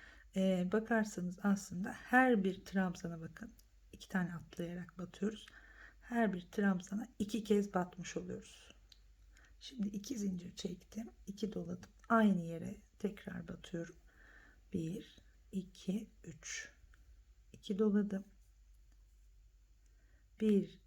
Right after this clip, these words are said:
iki, üç. Üçüncü trabzana giriyoruz. Bir, iki, üç çektik.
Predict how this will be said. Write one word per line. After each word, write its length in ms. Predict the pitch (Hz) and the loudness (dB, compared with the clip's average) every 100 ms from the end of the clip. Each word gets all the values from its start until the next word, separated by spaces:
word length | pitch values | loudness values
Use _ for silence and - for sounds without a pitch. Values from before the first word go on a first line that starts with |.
| - | -10
iki, 460 | 185 180 - 202 196 | -10 -10 -6 -6 -6
üç. 320 | 190 - - | -10 -10 -8
Üçüncü 520 | 208 202 - 196 196 208 | -6 -4 2 2 2 0
trabzana 600 | 190 180 170 - 170 165 | -2 -2 -4 -8 -8 -10
giriyoruz. 760 | - 170 180 170 196 - - - | -12 -6 -6 -4 -8 -12 -18 -8
Bir, 400 | 185 165 - - - - - - - - _ | -6 -6 -14 -20 -20 -20 -20 -20 -20 -20 _
iki, 460 | - - - 202 - - - - | -20 -6 2 2 0 -12 -20 -8
üç 280 | 208 208 - | -8 -6 -12
çektik. 600 | 214 - - - - | -14 -14 -12 -12 -16